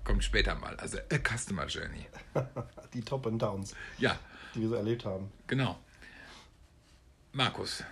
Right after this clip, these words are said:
Speaker 1: wie sieht's aus?
Speaker 2: Ja, genau. Wie sieht's aus? Ähm, ich hätte so eine Geschichte in petto, äh, die ich aber schon v-, vor, vor,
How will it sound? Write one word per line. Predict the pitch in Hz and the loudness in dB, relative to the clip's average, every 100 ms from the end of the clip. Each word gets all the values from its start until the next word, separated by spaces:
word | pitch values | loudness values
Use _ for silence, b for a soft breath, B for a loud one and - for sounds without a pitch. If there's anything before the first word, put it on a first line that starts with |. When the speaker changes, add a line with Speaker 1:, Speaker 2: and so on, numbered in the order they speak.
| B B B B - - | B B B B -16 -4
Speaker 1:
wie | 113 | -4
sieht's | 117 - | -2 0
aus? | 104 - - B B B B B B - - | 0 -2 -8 B B B B B B -20 -4
Speaker 2:
Ja, | 139 | 2
genau. | 165 160 98 98 - - - - - B B - | 4 4 0 -4 -12 -20 -20 -20 -18 B B -4
Wie | 127 | -2
sieht's | 131 | 0
aus? | 147 98 - - | 2 0 -2 -4
Ähm, | 110 110 113 104 - - - - - - - B B - - - - - - - 107 | 0 0 0 -4 -10 -20 -20 -20 -20 -20 -16 B B -20 -20 -20 -20 -20 -20 -20 -18
ich | - | -12
hätte | 131 | -4
so | 131 | 0
eine | 131 120 | 2 2
Geschichte | 110 - 170 151 | 0 0 0 0
in | 110 113 | -4 -6
petto, | - 131 - 151 220 - B B B B - | -4 -4 -2 -4 -6 -14 B B B B -2
äh, | 120 110 110 110 107 107 - - - - 123 | 2 4 2 0 -2 -4 -14 -20 -20 -16 -8
die | 113 | -6
ich | 107 | -4
aber | 107 98 | -6 -4
schon | 110 | -4
v-, | - 131 | -6 -12
vor, | - - 104 | -12 -10 -10
vor, | - 110 - | -10 -8 -8